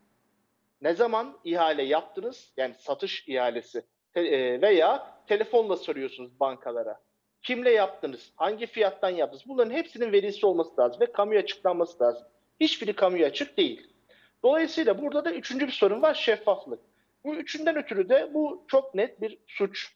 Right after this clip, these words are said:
Net bunu söyleyebilirim. İktidar değişimi olsun, çok rahatlıkla, e, bir, e, avukatla gidip de Danıştay'a başvurunuzu yaptığınız zaman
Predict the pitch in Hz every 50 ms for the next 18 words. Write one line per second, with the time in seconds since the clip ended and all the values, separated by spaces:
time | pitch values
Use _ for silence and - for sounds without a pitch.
0 | _ - 202 202 202 - 185 175 175 - - 180 160 156 160 165 160 165 170 160
1 | 139 170 196 - - _ _ _ - 269 - - 247 220 240 226 214 190 175 180
2 | 170 165 - - 160 151 151 - 208 185 156 - - 254 294 - _ _ _ _
3 | _ - 302 - - 196 185 160 143 143 - - 143 - _ - 262 294 302 -
4 | - _ _ _ - 165 165 165 160 170 220 208 175 180 190 - - 175 156 156
5 | 156 156 156 156 151 160 - - 220 226 220 226 220 180 185 - - - 143 143
6 | 196 190 202 - - 151 151 - 220 208 196 - - 160 151 147 151 226 220 -
7 | - - 151 139 139 - 214 220 208 202 - - 151 139 131 - 190 156 135 -
8 | 233 -